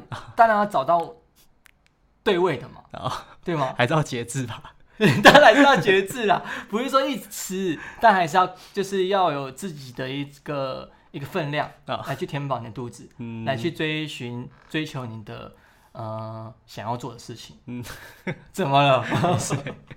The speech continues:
Speaker 2: <laughs> 你对生活上面没有很多的
Speaker 1: 欲望吗？
Speaker 2: 欲望，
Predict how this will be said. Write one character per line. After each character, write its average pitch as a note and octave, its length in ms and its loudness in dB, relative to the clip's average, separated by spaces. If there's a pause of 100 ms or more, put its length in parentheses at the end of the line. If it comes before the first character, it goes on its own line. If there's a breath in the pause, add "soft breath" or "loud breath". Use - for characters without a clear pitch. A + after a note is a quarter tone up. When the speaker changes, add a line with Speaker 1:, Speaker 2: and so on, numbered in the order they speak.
(320)
Speaker 2:
<laughs> - 720 -10
你 D#3+ 80 -8
对 A#3 180 -4
生 G#3 220 0
活 E3+ 140 0
上 F3+ 200 0
面 F3 240 -4
没 D3+ 120 -6
有 D#3 180 -2
很 A#2 180 -8
多 C3 200 -8
的 C3+ 400 -10 (540)
Speaker 1:
欲 C3+ 200 -6
望 B2 260 -2
吗？ G2+ 260 -12 (760)
Speaker 2:
欲 F#3+ 160 -8
望， D#3+ 480 -6